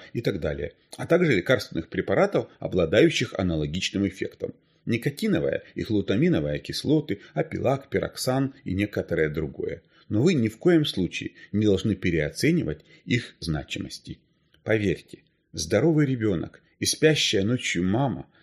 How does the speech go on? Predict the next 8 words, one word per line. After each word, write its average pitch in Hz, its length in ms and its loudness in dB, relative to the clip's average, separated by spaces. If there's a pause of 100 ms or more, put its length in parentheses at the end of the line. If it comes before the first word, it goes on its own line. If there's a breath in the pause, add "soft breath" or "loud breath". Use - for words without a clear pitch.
которая 117 420 2
не 113 140 0
нервничает 117 840 0
и 101 100 2
не 101 120 2
дёргается 98 680 0
по 90 100 -4
мелочам, 82 680 -2